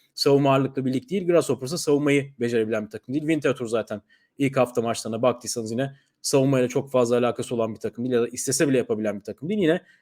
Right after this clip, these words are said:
o yüzden gollü bir karşılaşma geçme ihtimali bence yüksek sevgili dostlar. İki buçuk üst barajını ben bu karşılaşmada da açıkçası aşılmasını bekliyorum diyerek devam edelim. Ee, Saint-Gillois, Löwen maçı. Belçika'da Saint-Gillois ikide iki ile başladı. Löwen de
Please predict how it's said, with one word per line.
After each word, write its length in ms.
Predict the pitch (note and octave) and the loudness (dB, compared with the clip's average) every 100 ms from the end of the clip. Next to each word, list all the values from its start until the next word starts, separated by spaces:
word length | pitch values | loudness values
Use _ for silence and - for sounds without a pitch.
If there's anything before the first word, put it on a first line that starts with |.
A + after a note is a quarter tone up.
| - | 0
o 100 | G#3 | 2
yüzden 280 | C3+ E3 D#3+ | 2 2 4
gollü 240 | D3+ D#3+ | 6 6
bir 60 | D3+ | 4
karşılaşma 600 | B2+ A2+ A2+ - F3+ F3 _ _ - | 0 -2 -4 -4 -6 -6 _ _ 0
geçme 300 | F3+ - B2 | 0 2 -4
ihtimali 340 | A2 B2+ D#3 | -2 0 0
bence 220 | D3 C3+ | 0 2
yüksek 340 | D#3 C3+ D#3 C#3+ | 0 2 0 2
sevgili 300 | B2 A2+ A2 | 0 0 -2
dostlar. 340 | A2+ - D#3+ - _ - | -2 2 0 0 _ -6
İki 220 | G3+ F#3 | -2 -2
buçuk 220 | D3+ - | -2 -6
üst 180 | D#3 - | -6 -2
barajını 340 | A#2+ A#2 C3 C3 | -2 0 0 0
ben 160 | C3+ - _ - | 0 -4 _ -10
bu 80 | E3 | -4
karşılaşmada 540 | B2+ A2+ G#2 - A#2+ | -2 -2 -4 -6 -4
da 40 | C#3 | -2
açıkçası 520 | C#3 - A2 D#3 D#3+ _ _ _ E3 | -4 -6 -2 -2 -2 _ _ _ 0
aşılmasını 560 | C#3+ A2+ A2 E3+ E3 | 0 -4 -4 -4 2
bekliyorum 460 | D#3 D#3 B2 A#2+ A#2+ | 2 0 -2 -2 2
diyerek 340 | A#2+ F3 - _ _ _ - | 2 2 0 _ _ _ 2
devam 280 | G3 D#3+ C3+ | 6 6 6
edelim. 320 | C#3+ F#3+ F#3 _ - - - _ - | 4 2 0 _ -20 -20 -20 _ 2
Ee, 180 | C#3+ | 4
Saint-Gillois, 720 | C#3 F#3 G3+ E3+ E3 F3+ - E3+ | 6 4 4 8 8 8 4 8
Löwen 260 | F3+ E3 | 8 8
maçı. 420 | C#3+ C3 E3+ E3+ | 6 2 0 2
Belçika'da 480 | E3+ D#3+ - C#3 C3+ | 4 4 2 -4 -2
Saint-Gillois 540 | C3 D#3+ B2 A#2+ D3 C3+ | 0 0 0 0 -2 -2
ikide 260 | D3+ C#3 | -4 -2
iki 180 | B2 B2 | -2 -4
ile 160 | A2+ A#2+ | -4 0
başladı. 420 | D3 C#3+ C3+ C#3+ | -2 -2 -2 0
Löwen 280 | C#3 A2+ A#2 | 0 0 0
de 220 | D#3 | -2